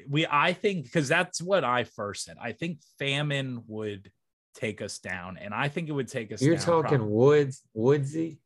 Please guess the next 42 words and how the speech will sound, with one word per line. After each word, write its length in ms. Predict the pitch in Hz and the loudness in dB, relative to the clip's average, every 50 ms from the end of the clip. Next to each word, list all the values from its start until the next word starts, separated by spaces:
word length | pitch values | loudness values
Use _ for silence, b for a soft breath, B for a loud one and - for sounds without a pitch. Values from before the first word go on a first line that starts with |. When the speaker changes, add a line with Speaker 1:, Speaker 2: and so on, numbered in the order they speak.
| _ - | _ -10
Speaker 1:
Yeah, 340 | 127 127 139 135 123 113 113 | -2 2 4 4 6 4 2
like, 200 | 110 104 107 127 | 0 0 2 2
Speaker 2:
Woodsy 260 | 151 135 117 131 143 | 2 4 6 4 6
Speaker 1:
real 220 | 143 151 165 175 | 6 8 8 8
Speaker 2:
mountains? 560 | 127 135 143 147 - 156 147 143 135 131 - 113 110 | 8 6 4 2 0 -4 -4 -4 -4 -6 -8 -10 -8
Speaker 1:
woodsy 480 | 113 120 123 143 165 170 156 160 185 185 | -2 2 4 6 4 4 2 0 -2 0
mountains. 380 | 175 151 131 117 104 101 - | 0 0 0 0 -2 -4 -4
So 100 | - 127 | -4 -4
if 80 | 120 120 | -2 0
you've 140 | 143 139 139 | -2 0 2
never 260 | 147 156 165 190 180 | 2 2 4 4 2
been, 300 | 147 135 147 143 135 131 | 4 4 2 4 4 2
the 60 | 127 117 | -2 -4
Smoky 420 | - - 143 143 165 165 - 196 | -6 -4 0 0 0 0 0 -2
Mountains 460 | 165 139 131 127 120 113 110 98 104 | -2 0 0 0 0 -2 -4 -6 -6
is 160 | 110 104 95 | -8 -8 -8
just, 280 | - 117 113 104 - - | -6 -6 -6 -6 -4 -4
like, 220 | 117 107 101 - | -4 -4 -6 -6
it's 200 | 107 120 117 - | -8 -10 -10 -10
beautiful, 680 | _ _ 120 127 147 165 165 156 147 160 139 123 110 110 | _ _ -4 0 2 4 4 2 2 0 -2 -2 -2 0
large 580 | 113 120 123 131 139 135 131 127 117 - - 110 | 2 2 4 6 4 4 4 2 -2 -6 -8 -6
mountain 380 | 110 107 120 117 - 98 98 95 | -4 -2 -2 -4 -6 -8 -12 -10
ranges, 420 | 92 92 92 92 92 - 95 92 - | -8 -8 -8 -8 -10 -12 -12 -12 -10
but 240 | - 120 113 110 - | -8 -8 -8 -6 -4
they're 220 | 123 123 117 - - | -6 -6 -6 -6 -6
all 440 | - 135 135 135 131 131 127 123 123 | -2 0 2 2 2 2 2 0 -4
covered. 420 | - - 127 113 104 113 107 - | -4 -4 -4 -2 -2 -4 -10 -6
Like, 200 | 107 110 110 104 | -4 -6 -6 -4
there's 200 | - 127 120 104 | -4 -6 -6 -4
no 300 | 135 135 135 135 135 131 | -4 0 0 0 2 0
snowy 460 | 120 - - - 131 120 117 117 104 95 | -2 -4 -6 -4 -4 -4 -2 -4 -6 -8
peaks. 480 | _ - - 110 95 - _ - - | _ -12 -12 -12 -12 -12 _ -10 -10
So 180 | - - 110 104 | -6 -4 -4 -6
if 80 | 98 | -4
that's 300 | - 123 120 127 123 - | -4 -2 -2 -2 -2 -4
what 80 | 131 110 | -10 -8
you're 140 | 107 110 107 | -6 -6 -6
imagining, 580 | 107 107 107 107 104 98 - 92 92 90 90 90 | -6 -4 -4 -6 -6 -8 -12 -16 -16 -18 -18 -18
it's 180 | - - - | -16 -14 -12
not. 340 | 113 113 107 95 85 80 82 87 | -10 -8 -8 -10 -10 -14 -18 -20
It's 180 | 82 - - - | -20 -18 -10 -6
more, 480 | 147 143 143 143 143 135 131 127 120 B | -2 0 2 2 4 4 2 2 0 B